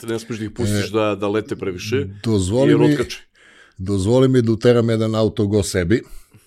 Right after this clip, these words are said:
Speaker 2: Sad dok smo pričali, sam se setio, sad ne postoji način da ja ovo izmane-,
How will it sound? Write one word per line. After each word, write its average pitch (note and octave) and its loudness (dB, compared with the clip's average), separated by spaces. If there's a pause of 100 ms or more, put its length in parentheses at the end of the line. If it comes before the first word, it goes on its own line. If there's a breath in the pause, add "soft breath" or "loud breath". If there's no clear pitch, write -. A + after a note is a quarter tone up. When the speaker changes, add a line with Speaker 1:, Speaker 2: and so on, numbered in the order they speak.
(420 soft breath)
Speaker 2:
Sad G2+ -2
dok G2+ -2
smo G2+ -4
pričali, G#2 -2 (360 soft breath)
sam G2+ -4
se G2+ -4
setio, A2+ 2 (880 soft breath)
sad B2+ -8 (180)
ne G#2+ -4
postoji B2 0
način A#2+ 2
da A#2 4
ja A#2 6
ovo A#2+ 4
izmane-, A2+ 0